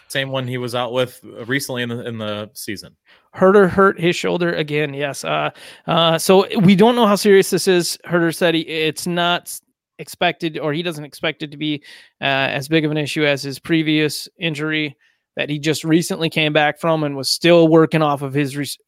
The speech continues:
Speaker 2: getting off of his minutes restriction on. So it's a frustration, frustrating situation. He was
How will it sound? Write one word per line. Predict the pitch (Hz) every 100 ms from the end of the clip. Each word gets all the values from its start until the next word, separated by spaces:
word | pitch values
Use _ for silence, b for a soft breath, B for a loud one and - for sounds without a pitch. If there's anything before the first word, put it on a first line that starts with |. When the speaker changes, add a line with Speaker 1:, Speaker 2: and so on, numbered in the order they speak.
| 143
Speaker 2:
getting | 151 160 160
off | 147 151 147
of | 147
his | 147 139 - B B
minutes | 175 180 -
restriction | 160 185 165 - 156
on. | 151 151 147
So | 160 151 139 b b -
it's | 170
a | 151
frustration, | 240 - 220 196 - -
frustrating | - 226 - 208 185
situation. | 190 - 180 175 175
He | 160 170
was | 165